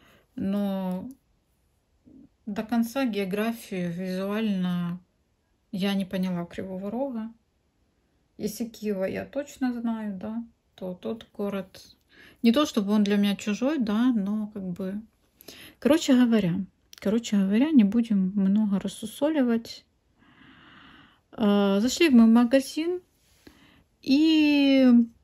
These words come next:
Смотрю, висит Лука С, и спрашиваю там продавщицы: "А есть ли такой вот набор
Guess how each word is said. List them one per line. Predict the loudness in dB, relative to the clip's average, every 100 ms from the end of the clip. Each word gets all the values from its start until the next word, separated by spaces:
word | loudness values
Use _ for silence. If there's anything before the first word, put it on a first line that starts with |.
| -20 -2
Смотрю, | 10 10 10 4
висит | 4 2 2 -2 0
Лука | 0 2 2
С, | 4 4 2 -4 -14 -16 -10
и | -8
спрашиваю | -8 0 0 0 -2 -2 0 0 -2 -4
там | -2 0
продавщицы: | 0 -2 -2 -4 -6 -12 -12 -12 -4 -2 -2 0
"А |
есть | 0 0 0 2
ли | 4 4 4 0
такой | -4 -2 0
вот | 0 2
набор | 2 2 0 -2 -4